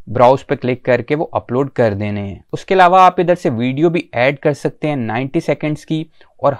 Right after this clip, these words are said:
हंड्रेड एम बी से कम होनी चाहिए और एम पी फ़ोर फॉर्मेट होना चाहिए। और उसके अलावा जो है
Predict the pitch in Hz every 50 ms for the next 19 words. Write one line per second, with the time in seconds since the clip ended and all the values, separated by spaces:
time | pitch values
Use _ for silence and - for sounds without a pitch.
0 | - - 131 135 127 123 160 170 - - - 123 127 131 135 131 151 151 - 160
1 | 143 - _ 120 120 139 156 156 151 151 151 151 151 - 147 139 143 147 151 156
2 | 156 _ _ - _ _ _ - 135 - - - 139 143 156 151 - - 175 165
3 | - - 143 151 170 165 _ _ 123 120 120 120 123 135 156 160 - - - 123
4 | 120 117 113 113 98 - 113 104 104 104 104 107 101 - _ _ _ _ - -
5 | _ - - - 120 131 - - - 151 - - - 175 170 160 160 156 156 165
6 | 165 160 160 156 151